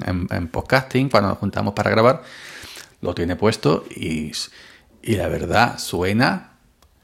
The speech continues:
abundantemente y no noto diferencia con mi Triton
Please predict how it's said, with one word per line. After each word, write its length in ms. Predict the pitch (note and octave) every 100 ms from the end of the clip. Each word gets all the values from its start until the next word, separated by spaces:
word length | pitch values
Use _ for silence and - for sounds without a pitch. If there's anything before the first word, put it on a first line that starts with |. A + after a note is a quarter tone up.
| _ _ _ _ _ -
abundantemente 1120 | G#2 G2+ F#2 F2 A2+ B2 A#2 B2 C#3+ A2+ F#2 -
y 180 | G2 E2+
no 200 | F#2+ G2+
noto 240 | A2 A2+
diferencia 580 | A2 A2 B2 A#2+ C#3+ C#3
con 300 | G#2+ F#2 G2
mi 160 | F#2+
Triton 540 | F#2 F#2+ F#2+ G2+ G#2